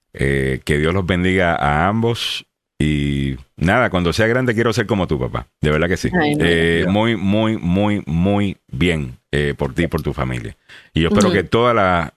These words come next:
Speaker 1: comunidad de Agenda se una en, en saludar a, a David Guadrón y a su esposa,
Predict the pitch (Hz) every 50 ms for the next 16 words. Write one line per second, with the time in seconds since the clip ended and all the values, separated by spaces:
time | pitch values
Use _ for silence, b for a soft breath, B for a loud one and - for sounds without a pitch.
0 | _ - - 87 87 87 85 82 85 87 90 90 87 92 90 90 90 82 92 82
1 | 80 85 87 87 87 90 85 78 - - 80 78 76 73 71 67 64 58 57 -
2 | _ _ _ _ _ - B B B B B B B B B _ 85 85 85 -
3 | 87 85 85 87 87 95 107 110 - - 82 82 80 78 73 71 69 65 64 64
4 | - - 71 73 76 76 73 78 87 98 92 92 95 85 82 85 92 98 107 98
5 | 78 - - 69 - - 87 82 - - 71 80 95